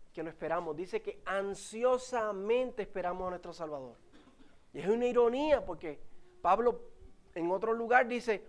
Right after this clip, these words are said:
"Por nada estén afanados, por nada estén ansiosos." Pero en este, en este pasaje nos dice que, que sí debemos esperar ansiosamente algo.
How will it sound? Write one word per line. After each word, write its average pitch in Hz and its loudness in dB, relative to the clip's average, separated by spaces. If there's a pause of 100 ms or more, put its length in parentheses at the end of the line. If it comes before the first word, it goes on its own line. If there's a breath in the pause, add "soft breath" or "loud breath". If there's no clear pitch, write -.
(100)
"Por 180 -2
nada 220 0
estén 202 -4
afanados, 143 -6
por 170 -4
nada 196 2
estén 196 -4
ansiosos." 135 -10 (1300 loud breath)
Pero 165 -2
en 180 -2
este, 214 0 (200 loud breath)
en 165 -4
este 196 -2
pasaje 214 -2
nos 185 -2
dice 208 -4
que, - -8 (240 loud breath)
que 175 -4
sí - -4
debemos 185 0
esperar 175 -4
ansiosamente 165 -4
algo. 120 -8